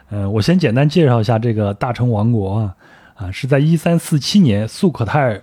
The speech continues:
王朝衰落后呢，乌通王迁至这个地方，就建立了一个新的都城。那脱离素可泰王国宣布独立以后呢，就建立了阿育陀耶王国。那不久呢，就吞并了素可泰王国，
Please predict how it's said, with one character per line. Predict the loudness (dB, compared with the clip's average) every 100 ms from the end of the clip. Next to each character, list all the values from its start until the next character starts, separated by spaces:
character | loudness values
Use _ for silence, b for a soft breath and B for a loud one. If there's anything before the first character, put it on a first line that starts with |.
| _
王 | -2 0
朝 | 0 -2
衰 | 0 0
落 | 2 2
后 | 2
呢， | 2 0
乌 | -2 -6
通 | 2 2
王 | 4 2 -2
迁 | 0 2 2
至 | 2 0 -2 -2
这 | -2
个 | 0
地 | 2 2
方， | 0 -2
就 | -6
建 | 0 0
立 | 2
了 | 0
一 | -2
个 |
新 | 0 2 2
的 |
都 | 2 0
城。 | 0 -6 -8 B B B B B
那 | -4
脱 | 0 0
离 | 2
素 | 2 0
可 | 2
泰 | 2
王 | 2 2
国 | 2 2
宣 | 2 2
布 | 2
独 | 2 2
立 | 2
以 | 2
后 | 2 2
呢， | 2
就 | -2
建 | -2 0 2
立 | 0
了 | 0 -4 b b b
阿 | 0 2
育 | 2 2
陀 | 0 0 2
耶 | 4
王 | 2 0
国。 | -2 -6 -8 b b b b
那 | -4 -2
不 | 0
久 | 0 0
呢， | 0 0
就 | 0
吞 | -2 0 2
并 | 2
了 | 2
素 | 0 -4
可 | -2
泰 | -2
王 | -2 -4
国， | -6 -10